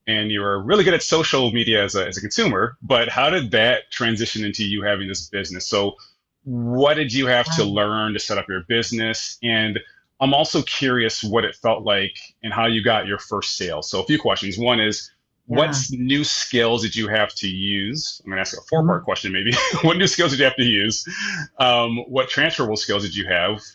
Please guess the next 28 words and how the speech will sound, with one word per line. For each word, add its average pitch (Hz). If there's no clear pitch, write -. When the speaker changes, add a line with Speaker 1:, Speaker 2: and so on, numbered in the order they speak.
Speaker 1:
And 117
also, 117
how 151
did 156
you 143
get 135
your 120
first 117
customer 107
and 98
what 98
did 92
that 80
feel 78
like? -
So 120
just -
maybe 214
answer 139
three 110
of 87
those 82
four, 82
'cause -
that 85
was 87
a 80
lot. 78